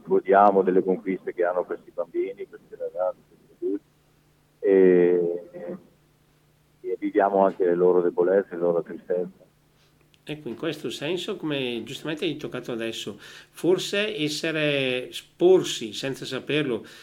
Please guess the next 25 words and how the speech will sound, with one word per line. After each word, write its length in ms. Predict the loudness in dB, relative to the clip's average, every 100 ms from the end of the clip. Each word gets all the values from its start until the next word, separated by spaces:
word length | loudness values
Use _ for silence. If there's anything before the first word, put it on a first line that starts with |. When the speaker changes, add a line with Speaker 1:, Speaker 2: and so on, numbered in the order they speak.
| -20 -6
Speaker 2:
al 180 | -4 -2
centro 380 | -2 -2 0
dell'attenzione 640 | -2 -2 -2 -4 -4 -2 0
del 100 | 0
mondo 540 | 0 2 2 2 0
è 100 | -2
un 200 | -4 -4
errore 440 | -2 -4 -4 -4 -4
che 140 | -4
non 180 | -4 -2
deve 180 | -2 -2
essere 220 | -4 -8
assolutamente 460 | -10 -10 -8 -10
fatto? 460 | -10 -10 -10 -12 -16 -18 -20 -20 -20 _ _ _ _
Speaker 1:
Assolutamente, 600 | -8 -6 -6 -8 -8 -8 _ -8
no, 140 | -8
anche 160 | -8 -4
perché 340 | -2 -2 -4 -8 _ _ _ _ _ _ _ -12
io 380 | -6 -6 -6 -8
sto 120 | -4
lottando 420 | -4 -2 -2 0 -2
per 320 | 0 0 -2
essere, 280 | -4 -4 -4
per 140 | -4
rimanere 420 | -6 -8 -8 -10